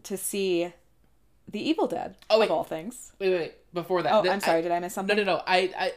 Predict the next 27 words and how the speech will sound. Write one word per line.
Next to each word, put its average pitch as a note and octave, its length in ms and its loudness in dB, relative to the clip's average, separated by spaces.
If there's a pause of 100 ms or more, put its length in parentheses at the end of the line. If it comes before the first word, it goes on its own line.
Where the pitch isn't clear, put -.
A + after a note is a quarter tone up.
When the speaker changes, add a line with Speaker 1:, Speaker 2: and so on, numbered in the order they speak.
(440)
Speaker 2:
I, F3+ 80 2
I F#3+ 40 4
never G#3 200 2
went G#3+ 220 0
back E3+ 260 2
to F3 60 -4
the D#3+ 100 -2
thing D#3+ 180 -6
that D3+ 80 -4
I - 20 4
was D3 160 -4
going C#3+ 180 -4
to C#3 60 -10
go C#3+ 100 -6
back - 280 -4
on D#3 160 0
because D3 240 -6
I C#3 60 -4
wanted C3+ 220 -6
to C#3 60 -10
finish G#3 220 10
Speaker 1:
Oh, - 40 -8
Speaker 2:
the - 60 -14
wall, - 100 -6
Speaker 1:
yeah, - 80 4
Speaker 2:
but, - 80 -10
Speaker 1:
sorry. F3+ 240 2